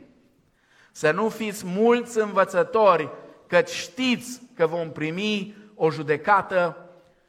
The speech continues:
mai aspră.” Este o mare responsabilitate <coughs> pentru un slujitor. <coughs> Indiferent în ce slujire ești, ești expus mai mult decât alții.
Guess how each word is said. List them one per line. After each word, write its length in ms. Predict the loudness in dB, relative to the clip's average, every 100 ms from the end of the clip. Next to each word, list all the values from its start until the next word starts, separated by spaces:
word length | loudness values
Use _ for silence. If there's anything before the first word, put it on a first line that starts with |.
| _ _
mai 380 | -2 2 2 2 0
aspră.” 1000 | 4 4 2 -10 -2 4 4 4 -6 -16 -20 _ _ _ _ _ _ _ _ _ _ _ _ -20 0
Este 340 | 4 4 6
o 120 | 2
mare 540 | 4 4 6 8 6 6
responsabilitate 1200 | 4 2 -2 0 2 0 2 2 2 2 -2 -2 -6 -4 -2
<coughs> 360 | -2 -2 -2
pentru 300 | -2 -2 -2
un 60 | -6
slujitor. 840 | -4 -6 -6 -2 2 4 2 -4 -16 -20 -20 -20 -18 -18 -18 -20 -20 _
<coughs> 640 | 2 2 0 -2 0 0
Indiferent 560 | 2 0 4 4 4
în 160 | -2 0
ce 160 | 2 0
slujire 640 | 0 -4 0 4 4 4
ești, 360 | 4 4 2 -6 -20 -20 _
ești 340 | 0 0 2
expus 540 | -4 -4 -6 -2 -2 -4
mai 260 | 0 2
mult 340 | 2 2 0 -2
decât 400 | -6 -4 -4 -2
alții. 880 | 4 4 4 -2 -4 -4 -6 -16 -20